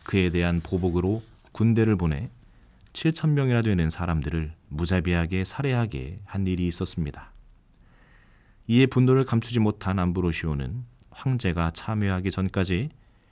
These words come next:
성당 출입을 불허하게 되었고 마침내 황제는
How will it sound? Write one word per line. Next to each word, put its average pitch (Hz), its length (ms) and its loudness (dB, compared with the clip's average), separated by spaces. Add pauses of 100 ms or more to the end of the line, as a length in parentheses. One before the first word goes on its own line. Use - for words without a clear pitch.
(200)
성당 110 480 -2
출입을 120 540 0
불허하게 101 480 0
되었고 85 600 -4 (920)
마침내 120 360 2
황제는 123 640 0